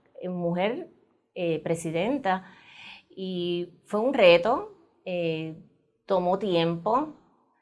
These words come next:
eh, tomó mucho esfuerzo de mi parte, compromiso, demostrar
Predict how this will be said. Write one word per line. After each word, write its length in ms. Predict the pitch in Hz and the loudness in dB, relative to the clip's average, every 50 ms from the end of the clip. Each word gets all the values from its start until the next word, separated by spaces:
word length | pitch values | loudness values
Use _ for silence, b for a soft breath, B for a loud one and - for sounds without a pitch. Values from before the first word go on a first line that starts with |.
| _ _ _ _ _ _ _ _ - - | _ _ _ _ _ _ _ _ -18 -12
eh, 560 | - 180 170 165 160 156 151 151 147 143 - - - | -8 -4 -4 -4 -4 -4 -6 -6 -6 -8 -12 -6 -2
tomó 460 | - 196 180 175 175 175 180 190 - - 196 196 - | 0 2 2 4 4 4 4 4 2 2 0 -2 -2
mucho 300 | - 208 202 208 202 240 | -2 -2 -2 0 0 -2
esfuerzo 440 | 214 214 - 196 180 175 180 175 185 | -2 -2 2 2 2 2 2 0 0
de 120 | 170 170 165 | 0 0 0
mi 140 | 160 156 | -2 -2
parte, 640 | 151 - 170 175 185 190 202 196 196 208 202 196 190 | 2 4 6 6 6 6 2 0 -4 -2 -2 -2 0
compromiso, 920 | - 180 170 165 156 170 160 156 156 156 165 180 196 202 196 - 196 185 | 0 0 0 0 -2 -2 -2 -2 -2 -2 -2 -4 -4 -4 -4 -2 0 0
demostrar 800 | 170 165 160 160 151 147 143 - 175 170 175 180 202 220 240 247 | 0 0 0 -2 -6 -8 -8 -6 -2 2 4 4 4 4 2 -2